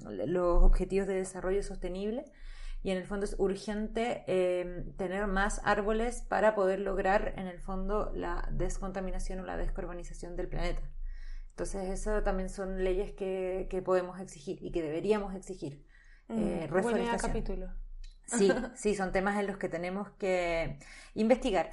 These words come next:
Speaker 1: Y el último tema que nosotras también queríamos hablar y que salió dentro de la encuesta de Instagram es
Speaker 2: Ujú.
Speaker 1: educación ambiental.
Speaker 2: Mm.
Speaker 1: Transversal,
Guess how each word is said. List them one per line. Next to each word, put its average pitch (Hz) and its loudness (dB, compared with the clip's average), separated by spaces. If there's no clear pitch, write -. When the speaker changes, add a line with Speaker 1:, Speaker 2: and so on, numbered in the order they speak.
Speaker 1:
Y 208 6
el 214 6
último 254 4
tema 269 6
que 254 6
nosotras 233 0
también 220 -2
queríamos 233 0
hablar 214 4
y 220 -4
que 226 -6
salió 214 0
dentro 208 0
de 185 2
la 180 -2
encuesta 180 0
de 202 4
Instagram 220 0
es 220 2
Speaker 2:
Ujú. 262 -2
Speaker 1:
educación 185 -2
ambiental. 180 -2
Speaker 2:
Mm. 190 -2
Speaker 1:
Transversal, 240 6